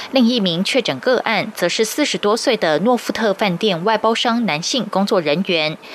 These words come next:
该名外包商四月二十八号出现咳嗽症状，四月三十号曾到诊所就医，五月一号经卫生单位调查评估后裁检确诊。指挥中心目前掌握接触者二十三人，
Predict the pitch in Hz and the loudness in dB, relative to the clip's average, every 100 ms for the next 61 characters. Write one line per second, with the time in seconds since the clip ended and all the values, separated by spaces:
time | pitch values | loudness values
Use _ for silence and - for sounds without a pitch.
0 | - 302 320 240 196 247 240 247 - 254 | -2 0 2 2 4 2 4 2 0 0
1 | 269 - 190 185 202 208 202 208 - 226 | -2 0 2 2 2 0 0 -2 0 0
2 | - - 233 240 175 - 165 233 214 240 | 0 -2 0 0 -2 -2 -2 0 0 0
3 | 180 - 196 156 - - - 202 175 156 | 0 0 2 0 -6 -10 -2 0 2 0
4 | - 220 160 - 196 - - 175 220 233 | 2 -2 -2 0 0 0 -2 -2 2 0
5 | 185 170 - 151 - 165 - 185 185 - | 0 -2 0 0 0 0 0 0 0 -4
6 | - - - 160 160 165 190 190 220 170 | -8 -16 2 4 4 2 2 0 2 0
7 | - 190 190 190 180 190 196 196 156 185 | 2 2 2 0 0 0 2 2 2 0
8 | 165 156 151 175 180 220 226 294 - - | 0 -2 -2 -4 0 0 2 0 0 0
9 | 170 185 143 - - 294 - 165 - - | -2 -2 -4 -4 -2 0 0 -2 -2 -8
10 | - - 220 208 262 285 - 285 294 311 | -20 -4 0 2 2 2 0 0 0 0
11 | 180 185 151 131 214 175 226 247 285 - | 0 -2 -2 0 2 2 2 0 -2 0
12 | 156 - 190 175 147 196 220 180 147 | 0 2 0 -2 -4 -2 0 0 -2